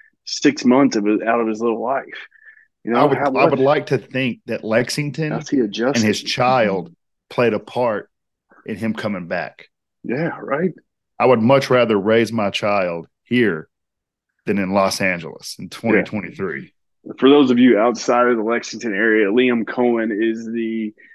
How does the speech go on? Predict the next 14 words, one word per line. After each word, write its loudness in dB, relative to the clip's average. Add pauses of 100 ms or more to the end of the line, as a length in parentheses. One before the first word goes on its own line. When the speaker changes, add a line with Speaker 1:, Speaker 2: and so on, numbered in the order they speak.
(220)
Speaker 1:
uh, -6
offensive 0
coordinator 2
for -8
the 0
University -2
of -4
Kentucky -4
football -4
team. -8
Started 4
here 0
for -4
the, -4